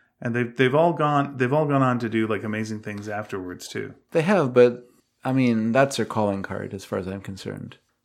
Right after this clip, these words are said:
Speaker 2: Like, I know they were in, you know, Eugene Levy and Catherine O'Hara have done lots of interesting,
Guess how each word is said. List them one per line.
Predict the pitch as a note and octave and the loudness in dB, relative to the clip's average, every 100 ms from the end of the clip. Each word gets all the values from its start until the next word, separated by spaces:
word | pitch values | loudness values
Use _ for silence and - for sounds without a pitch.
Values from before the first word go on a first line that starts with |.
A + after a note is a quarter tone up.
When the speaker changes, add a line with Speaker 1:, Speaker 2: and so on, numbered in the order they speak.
| - | 0
Speaker 2:
Like, | B2 | 4
I | |
know | A#2+ | 6
they | A2+ A2 | 8 6
were | |
in, | G#2+ G#2 G#2 - | 4 -2 -6 -4
you | A#2 | -2
know, | G2+ G2+ - | 0 -2 -2
Eugene | A#2+ G#2+ G2+ | 0 0 2
Levy | G2 G2 F#2+ | 0 0 -4
and | F#2+ G2 | -6 -8
Catherine | - F#2+ G2+ | -8 -6 -6
O'Hara | F#2 F#2+ F#2 | -4 -4 -4
have | F#2+ | -6
done | G2 F#2 | -6 -6
lots | F#2 - | -8 -10
of | F#2 F#2+ | -10 -10
interesting, | F#2 - - F#2+ F#2 | -12 -12 -12 -12 -14